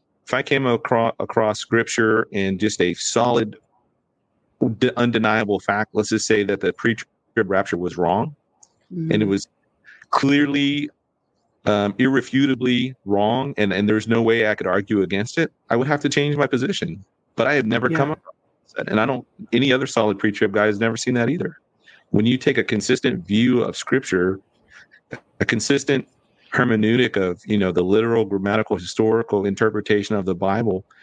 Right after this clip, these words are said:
Speaker 1: the pre-trib rapture is the only logical rapture position that the Bible presents without contradicting itself. You can be
Speaker 2: Absolutely.
Speaker 1: pre-rapture, you're gonna contradict other places.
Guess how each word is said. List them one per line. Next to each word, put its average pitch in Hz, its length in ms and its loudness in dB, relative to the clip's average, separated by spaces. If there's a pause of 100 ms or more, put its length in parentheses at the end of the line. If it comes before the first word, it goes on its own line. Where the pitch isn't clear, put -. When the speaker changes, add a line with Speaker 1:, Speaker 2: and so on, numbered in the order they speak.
(200)
Speaker 1:
the 110 80 4
pre-trib 143 480 0
rapture 117 580 0
is 107 180 0 (300)
the 107 180 2 (100)
only 147 500 2
logical 113 760 0 (400)
rapture 113 360 2
position 110 640 0
that 104 140 0
the - 80 -8
Bible 98 340 2
presents 110 640 -4 (560)
without 127 260 2
contradicting 123 600 0
itself. 78 560 -6 (380)
You 127 120 2
can 147 180 0
be 175 100 2
Speaker 2:
Absolutely. 170 280 -2
Speaker 1:
pre-rapture, 98 380 -2
you're 110 100 -14
gonna 117 180 0
contradict 123 640 0 (100)
other 104 160 4
places. - 480 -4